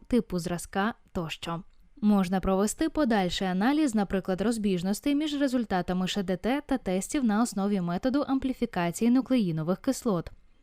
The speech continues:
або розбіжностей між результатами різних Ш Д Т на антиген. Отриманий показник вказуватиме на необхідність подальшого підтвердження результатів тесту. Необхідно враховувати такі міркування.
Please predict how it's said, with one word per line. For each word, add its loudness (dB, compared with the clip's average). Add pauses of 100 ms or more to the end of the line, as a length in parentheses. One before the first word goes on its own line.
(240)
або 4
розбіжностей 2
між -2
результатами 0
різних 2
Ш -4
Д -2
Т 0
на 0
антиген. 0 (300)
Отриманий 4
показник 0
вказуватиме 0
на 4
необхідність 2
подальшого 2
підтвердження 2
результатів 0
тесту. -2 (200)
Необхідно 4
враховувати 4 (100)
такі 4
міркування. 0